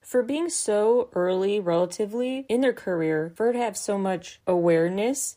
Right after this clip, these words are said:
of this industry and how not to be led astray, how to still have confidence in herself, it's really refreshing. Her sureness in herself and rejection of Hollywood standards already will suit her well. And she has that good attitude in the March twenty-three release, Love You Twice,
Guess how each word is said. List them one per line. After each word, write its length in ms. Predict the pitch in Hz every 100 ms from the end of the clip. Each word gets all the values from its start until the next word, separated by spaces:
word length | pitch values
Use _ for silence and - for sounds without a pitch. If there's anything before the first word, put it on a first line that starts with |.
| -
of 120 | 180
this 200 | 185 175
industry 640 | 170 175 185 - 208 202
and 240 | 180 165 170
how 120 | 185
not 240 | 175 175 170
to 80 |
be 120 | 170 170
led 200 | 165 156
astray, 640 | - - 165 170 226 311
how 100 | -
to 60 | 196
still 200 | 180 185
have 100 | 170
confidence 500 | - 254 254 247 240
in 80 | 226
herself, 600 | 220 240 220 220 - _
it's 200 | 226 -
really 180 | 381 330
refreshing. 720 | 220 - 180 - - - 180 _ _ _
Her 140 | 247
sureness 560 | 240 - 294 277 254 233
in 100 | 220
herself 600 | 202 - 185 180 175 -
and 140 | 190 190
rejection 680 | 190 170 202 - - 190 175
of 260 | 165 156 -
Hollywood 440 | 220 208 190 175
standards 800 | - 180 175 165 160 160 170 -
already 720 | 180 165 165 165 208 262 277 -
will 180 | 202 220
suit 260 | - 180
her 160 | 180 156
well. 380 | 151 - - - 214
And 160 | 226
she 140 | 226 302
has 140 | 262
that 200 | 226 208
good 160 | 202 185
attitude 680 | 180 170 - 180 170 165 -
in 160 | 190 180
the 40 |
March 340 | 180 240 254 -
twenty-three 500 | 214 180 170 175 160
release, 560 | 165 160 156 - - -
Love 200 | 175 156
You 100 | 151
Twice, 600 | - 208 - - -